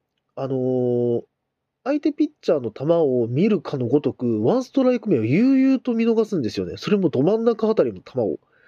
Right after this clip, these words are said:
普通に打てば多分、あのレベルの選手だったら、軽々ヒット打てそうなのになって思うんですけど、多分、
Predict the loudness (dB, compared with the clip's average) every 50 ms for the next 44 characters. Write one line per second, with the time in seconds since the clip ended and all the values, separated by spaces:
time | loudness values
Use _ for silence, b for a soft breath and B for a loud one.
0 | b b b b b _ -12 -4 -2 0 0 2 2 2 2 2 2 2 0 0
1 | 0 2 2 2 2 2 0 0 2 2 2 2 2 2 2 2 2 2 0 0
2 | 0 0 0 2 0 -2 -2 -4 -4 -2 -2 -2 -4 -6 b b b b b b
3 | b b b b b _ _ _ _ _ -2 0 2 2 2 0 0 0 -2 -4
4 | -2 -2 -2 -2 -2 -2 -4 -4 -2 0 0 2 2 2 0 0 0 0 0 0
5 | 0 0 0 -2 -2 -2 -2 0 0 0 0 -2 -4 -4 -2 -2 -2 0 0 0
6 | 0 2 2 2 2 0 -2 -4